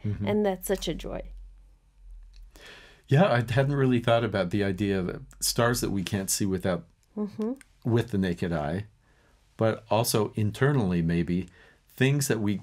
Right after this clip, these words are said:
Speaker 1: we don't perceive unless we're in a different state.
Speaker 2: Yes.
Speaker 1: Or look, uh, uh, to just follow your metaphor, to look through a different lens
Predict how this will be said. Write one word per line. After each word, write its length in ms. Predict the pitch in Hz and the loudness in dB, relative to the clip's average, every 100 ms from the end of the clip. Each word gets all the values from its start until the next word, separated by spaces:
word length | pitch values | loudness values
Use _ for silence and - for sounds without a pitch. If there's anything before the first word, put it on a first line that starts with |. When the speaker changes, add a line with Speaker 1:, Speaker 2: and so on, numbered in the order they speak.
| - | -8
Speaker 1:
we 180 | 117 101 | -4 -2
don't 300 | 98 110 - - - | 2 0 0 -10 -10
perceive 880 | - 95 - 120 107 92 90 - - _ _ _ _ _ | -6 -2 -2 0 -2 -4 -6 -10 -20 _ _ _ _ _
unless 360 | 107 98 95 - | -4 -2 -2 -2
we're 140 | 95 90 | -2 0
in 60 | |
a 60 | 87 | -2
different 360 | 87 - 78 | -4 -6 -6
state. 480 | - - 82 - - - | -4 -2 -4 -6 -16 -8
Speaker 2:
Yes. 340 | 175 156 - | -4 -4 -4
Speaker 1:
Or 80 | 95 | -4
look, 260 | 95 107 - - | -2 -2 -4 0
uh, 60 | |
uh, 260 | 107 - 87 - _ - | 0 0 -4 -6 _ -4
to 240 | 87 85 - - | -2 -4 -10 -10
just 300 | - 71 - | -6 -6 -4
follow 280 | 90 82 85 | 0 2 2
your 180 | 78 71 | 2 0
metaphor, 420 | 85 90 90 78 | 0 -2 -4 -4
to 180 | - 87 | -4 -2
look 240 | 104 113 | -2 -4
through 180 | 107 92 | -4 -2
a 40 | |
different 380 | 85 90 90 65 | -2 -4 -6 -4
lens 420 | 85 80 73 - | -4 -4 -6 -10